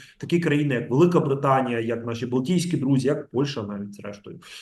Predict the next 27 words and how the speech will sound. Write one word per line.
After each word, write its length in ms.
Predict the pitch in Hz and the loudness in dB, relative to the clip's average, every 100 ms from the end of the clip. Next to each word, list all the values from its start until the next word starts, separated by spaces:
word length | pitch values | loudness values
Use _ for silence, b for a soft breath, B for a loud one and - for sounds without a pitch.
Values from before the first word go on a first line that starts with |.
| B 127 | B 2
вони 220 | 147 190 | 4 6
все-таки 360 | 185 190 175 | 4 2 0
проявлятимуть 640 | 156 160 156 156 151 143 139 | 2 2 4 4 2 0 -2
суб'єктність, 640 | 143 156 240 - 170 - | -2 0 0 0 -4 -2
і 20 | |
вони 540 | 143 170 175 151 - - - - _ | 0 4 4 4 0 -10 -20 -20 _
будуть 460 | 170 175 165 - - | -2 0 0 -2 -12
і 80 | 175 | -10
далі 680 | 135 165 165 147 139 131 139 - | -2 2 4 4 2 -2 -6 -4
по 160 | 160 | -2
наш 280 | 147 147 147 - | 0 0 -2 -2
бік, 260 | 190 214 - B - | -2 0 -4 B -4
незалежно 800 | 135 196 190 170 175 175 170 151 | 2 4 4 4 2 2 0 -2
від 180 | 139 143 | -4 -4
того, 160 | 156 | -4
що 160 | 151 147 | -2 0
робитиме 440 | 139 156 151 135 | 0 0 -2 -4
Трамп. 300 | 135 123 113 | -2 -2 -2
Хоча, 360 | - 135 254 277 | -4 -2 0 0
ну, 160 | 202 151 - | -2 -4 -8
для 400 | 156 151 131 160 | -8 -6 -2 0
них 240 | 196 208 | 0 -2
це 140 | - | -6
теж 220 | - 170 175 | -4 -4 -2
буде 300 | 156 156 160 | -2 0 0
непростий 420 | 151 151 - 170 | 0 -4 -8 -8
челендж. 420 | - 117 113 | -8 -10 -12